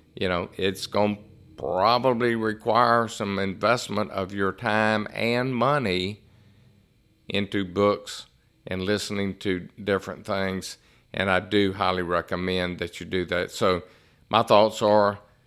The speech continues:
as far as what books do I read or listen to, it's the ones that I want to improve on.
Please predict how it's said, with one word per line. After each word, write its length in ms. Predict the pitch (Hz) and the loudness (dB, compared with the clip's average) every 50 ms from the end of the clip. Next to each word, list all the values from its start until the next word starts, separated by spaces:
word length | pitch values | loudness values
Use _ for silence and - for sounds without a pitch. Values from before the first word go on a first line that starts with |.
| _ _ _ _ _ _ _ _ _ _ | _ _ _ _ _ _ _ _ _ _
as 160 | - 101 95 - | -8 -8 -6 0
far 280 | 110 107 107 104 98 | 2 4 6 6 4
as 160 | 98 95 92 | 4 2 -2
what 360 | 98 98 104 113 - - 117 113 | 0 2 2 2 2 0 4 6
books 460 | 117 127 131 - - - - - - | 6 6 6 4 0 -6 -8 -8 -8
do 260 | 110 104 110 107 107 | -6 -2 0 2 4
I 320 | 101 110 110 107 113 113 110 - - - | 6 6 6 6 4 2 -2 -8 -14 -14
read 640 | - - 117 123 135 135 139 135 135 139 131 131 - - | -4 0 2 2 2 2 2 0 0 -2 -4 -6 -10 -8
or 180 | 110 104 95 95 | -4 -2 -2 0
listen 460 | 98 110 120 117 - 127 117 120 120 | 2 0 0 0 -2 -4 -6 -6 -4
to, 380 | - 143 147 139 139 143 139 - _ _ _ _ - | -4 -2 -2 -2 -2 -4 -8 -12 _ _ _ _ -12
it's 140 | - 156 - | -8 -6 -4
the 60 | - | -2
ones 300 | 147 160 165 165 160 135 | 0 2 2 2 0 0
that 120 | 139 127 120 | 0 2 4
I 120 | 123 117 | 4 4
want 240 | 113 117 120 117 117 | 4 4 2 2 2
to 20 | |
improve 600 | 110 104 101 - - 131 127 123 110 98 - - | 2 0 0 0 0 2 2 2 2 0 -2 -4
on. 360 | 87 82 78 73 71 78 78 | -4 -2 -2 -2 -4 -6 -10